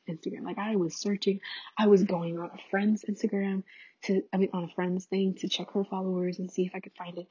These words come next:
And eventually I ended up on this random kid's page. And I was, like, trying to see if he was tagged in it. And all the pictures that he was in, he was not tagged in. And I was like, "Crazy, isn't it? Like,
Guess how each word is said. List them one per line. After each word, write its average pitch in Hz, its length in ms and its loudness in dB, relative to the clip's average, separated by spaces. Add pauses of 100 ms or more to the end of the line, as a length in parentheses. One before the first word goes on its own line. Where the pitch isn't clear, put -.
(300)
And 196 120 -4
eventually 226 360 4
I 180 80 0
ended 196 180 2
up 180 140 -4
on 170 100 0
this 165 240 -4
random 180 400 0
kid's 180 320 -8
page. 170 560 -2 (320)
And 208 100 -6
I 185 60 -4
was, 180 100 -2
like, 175 160 -2
trying 175 200 -4
to 170 100 -8
see 180 400 4
if 175 120 -4
he 180 200 0
was 180 180 -6
tagged 196 380 -2
in 190 100 0
it. 196 140 -2 (360)
And 202 120 2 (100)
all 285 160 0
the 277 100 4
pictures 220 440 0
that 202 200 -6
he 214 100 6
was 180 240 2
in, 180 180 -6
he 185 180 0
was 170 200 -4
not 180 280 -12
tagged - 380 -10
in. - 240 -20 (420)
And 240 160 -2
I 262 60 0
was 202 160 -2
like, - 220 -16 (760)
"Crazy, 208 500 8
isn't 311 140 0
it? 277 160 -2
Like, 196 320 -2